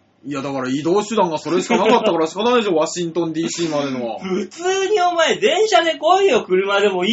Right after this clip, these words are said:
Speaker 2: いんだから、普通に。
Speaker 1: いやいやいやいや、アメリカの移動手段で電車が主って聞いたことねえ。
Speaker 2: だからアメリカだって電車ぐらい走ってるよ。
Speaker 1: 電車は走ってますよ。電車は走ってますけど、
Speaker 2: うん。
Speaker 1: 基本的にはフリーウェイを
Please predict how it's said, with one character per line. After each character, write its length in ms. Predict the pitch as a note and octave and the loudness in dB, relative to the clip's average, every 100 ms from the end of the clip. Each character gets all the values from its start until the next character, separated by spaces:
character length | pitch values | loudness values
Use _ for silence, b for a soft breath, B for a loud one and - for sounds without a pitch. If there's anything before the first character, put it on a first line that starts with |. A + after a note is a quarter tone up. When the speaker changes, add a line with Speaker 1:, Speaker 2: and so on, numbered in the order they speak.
| B3 | 0
Speaker 2:
い 40 | |
ん 20 | |
だ 80 | A3 | 0
か 60 | E3 | -2
ら、 60 | D3+ | -2
普 120 | E3 | -6
通 300 | F#3 F#3+ F#3 | 0 4 4
に。 140 | F#3 | 2
Speaker 1:
い 60 | F3+ | 0
や 220 | C3 B2+ | -2 -4
い 140 | B2 B2 | -6 -6
や 180 | B2 | -6
い 140 | A#2+ A#2+ | -6 -6
や 220 | A#2+ A#2 | -8 -8
い 80 | A2+ | -12
や、 240 | G#2+ G#2+ | -14 -14
ア 80 | A#2 | -12
メ 120 | D3 | -12
リ 140 | G3+ G#3+ | -12 -6
カ 140 | A3+ | -6
の 100 | A3 | -6
移 100 | A3 | -8
動 160 | A3 A3 | -8 -8
手 120 | A3+ | -8
段 160 | A3 B2+ | -8 -6
で 80 | |
電 320 | G#2+ B2+ E3 F#3 | -8 -8 -8 -6
車 140 | G#3 | -6
が 180 | G3 F3+ | -6 -6
主 200 | F#3+ D#3 | -8 -10
っ 60 | |
て 100 | - | -12
聞 180 | - D#3+ | -16 -12
い 40 | F#3 | -8
た 120 | G#3+ | -8
こ 80 | A3+ | -8
と 120 | C#3+ | -8
ね 280 | A#2+ F#2+ _ | -10 -14 _
え。 40 | _ _ _ - | _ _ _ -2
Speaker 2:
だ 100 | A#3 | 2
か 40 | F3+ | 2
ら 60 | |
ア 40 | E3 | 2
メ 100 | E4+ | -2
リ 100 | F#4 | 0
カ 100 | F4+ | -2
だ 80 | F#4 | -2
っ 20 | |
て 100 | F3+ | -6
電 220 | F3 G#3 | -4 -2
車 60 | A3 | -2
ぐ 60 | |
ら 60 | G#3+ | -2
い 40 | |
走 220 | D3 - | -2 -4
っ 40 | B2+ | -10
て 80 | G2 | -6
る 80 | |
よ。 20 | A#2 | 2
Speaker 1:
電 460 | D#3+ F3 E3 F#3 | 6 6 6 4
車 60 | A3 | 2
は 140 | G#3 | 0
走 160 | G3 G3 | -2 -4
っ 20 | |
て 120 | G3 | -10
ま 140 | D3 A2+ | -10 -10
す 80 | A2+ | -12
よ。 60 | |
電 180 | A2 F3 | -10 -6
車 80 | F#2+ | -4
は 60 | |
走 140 | G2+ - | -6 -6
っ 20 | |
て 40 | |
ま 120 | D3+ A2+ | -10 -10
す 80 | |
け 60 | B2 | -8
ど、 100 | A#2 A#2 | -8 -6
Speaker 2:
う 100 | A#2+ | -6
ん。 180 | C3+ | -6
Speaker 1:
基 100 | A2+ D#3+ | -4 -6
本 200 | G3+ G#3 | -8 -8
的 220 | A3 A3+ | -6 -4
に 80 | A#3 | -2
は 160 | F3+ | -4
フ 160 | - D#3+ | -4 -4
リ 160 | F3 | -2
ー 40 | F3 | 2
ウ 40 | |
ェ 160 | F3 D#3+ | 2 2
イ 60 | |
を 280 | C3 G#2+ G2 | -2 -6 -12